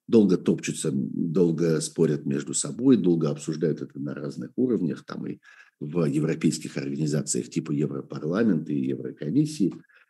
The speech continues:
и в, м, на военных саммитах типа, э, вот этого знаменитого Рамштайна, э, и, э, непосредственно в общении глав государств, прежде всего президента Соединённых Штатов, канцлера Германии, премьера Великобритании,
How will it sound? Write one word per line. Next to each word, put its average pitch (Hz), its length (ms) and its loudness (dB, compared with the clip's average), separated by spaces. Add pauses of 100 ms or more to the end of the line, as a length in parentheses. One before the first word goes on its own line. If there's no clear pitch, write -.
(300)
и 113 320 10
в, 87 200 2
м, 82 800 2
на 85 400 0
военных 82 500 6
саммитах 76 680 -4 (440)
типа, 78 1120 0
э, - 40 -2
вот 73 160 -4
этого 78 220 0
знаменитого 78 560 0
Рамштайна, 110 800 4 (340)
э, 98 360 2
и, 131 500 8
э, 90 260 2
непосредственно 92 840 0
в 80 60 -8
общении 78 640 0
глав 76 400 -2
государств, - 640 -2
прежде 76 340 0
всего - 920 -10
президента 69 460 -6
Соединённых 62 580 -6
Штатов, 85 440 -4
канцлера 69 480 -8
Германии, 73 520 -4
премьера 69 440 -4
Великобритании, 73 880 -2